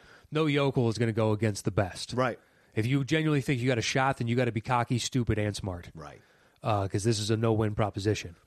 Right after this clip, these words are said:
Speaker 2: But we don't know what his backstory was like.
Speaker 1: True.
Speaker 2: We don't know what family he
Speaker 1: It just,
Speaker 2: grew up
Speaker 1: when
Speaker 2: with.
Speaker 1: he mows down the family, he doesn't
Speaker 2: Yeah.
Speaker 1: break eye contact and he knows the perfect angle to take 'em all out. That's where I'm like, the others is, y-, yeah, that
Speaker 2: Yeah.
Speaker 1: one just seemed like, wow, you're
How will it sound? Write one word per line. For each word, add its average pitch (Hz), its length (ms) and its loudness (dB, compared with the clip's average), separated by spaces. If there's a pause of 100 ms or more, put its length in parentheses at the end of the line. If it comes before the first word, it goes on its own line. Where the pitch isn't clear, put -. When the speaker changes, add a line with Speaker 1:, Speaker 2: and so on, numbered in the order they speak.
Speaker 2:
But 233 100 0
we 240 100 -2
don't 233 200 0
know 202 160 2
what 170 180 2
his 139 100 2
backstory 120 560 2
was 104 160 0
like. 107 220 2
Speaker 1:
True. 156 240 0
Speaker 2:
We 120 180 0
don't 143 180 0
know 127 160 4
what 110 220 2
family 104 360 0
he 185 80 2
Speaker 1:
It 175 60 -2
just, 196 180 2
Speaker 2:
grew 135 60 -8
up 160 40 -2
Speaker 1:
when 185 120 2
Speaker 2:
with. 160 60 -2
Speaker 1:
he 185 80 0
mows 185 240 0
down 180 160 0
the 143 60 0
family, 180 480 0 (160)
he 180 100 0
doesn't 180 220 0
Speaker 2:
Yeah. - 60 -2
Speaker 1:
break 160 220 2
eye 160 160 2
contact 147 440 0
and 127 60 2
he 127 40 0
knows 139 200 0
the 135 80 0
perfect 143 340 -2
angle 135 260 2
to 113 80 -2
take 135 200 0
'em 127 80 0
all 123 120 2
out. 131 280 0 (180)
That's 156 200 -2
where 160 120 0
I'm 139 100 -2
like, 123 260 0 (580)
the 180 120 -2
others 196 480 0
is, 151 480 2
y-, 180 140 0
yeah, 156 420 2
that 147 160 0
Speaker 2:
Yeah. 156 60 4
Speaker 1:
one 143 100 2
just 131 160 -2
seemed 131 200 0
like, 113 160 0
wow, 131 160 2
you're 131 220 0